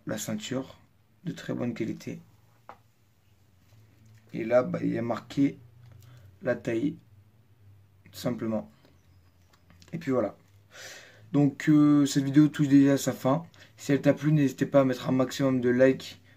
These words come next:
de partage et d'abonnements sur cette vidéo. Sinon, allez voir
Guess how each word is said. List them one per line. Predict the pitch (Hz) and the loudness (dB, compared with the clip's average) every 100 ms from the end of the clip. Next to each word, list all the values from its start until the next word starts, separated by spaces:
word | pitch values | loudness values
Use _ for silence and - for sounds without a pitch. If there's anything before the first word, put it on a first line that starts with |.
| _ | _
de | - | -8
partage | - 117 - 143 127 - | -4 -4 0 2 0 -2
et | 127 | -2
d'abonnements | 131 127 127 127 131 | 2 2 2 0 -2
sur | 131 | -4
cette | - 113 | -10 -8
vidéo. | 110 107 113 175 - - - - - - | -6 0 0 -2 -8 -20 -20 -20 -20 -20
Sinon, | - 143 151 - | -4 -2 -2 2
allez | 151 143 | 4 4
voir | 135 151 151 - - - | 4 2 2 0 -14 -20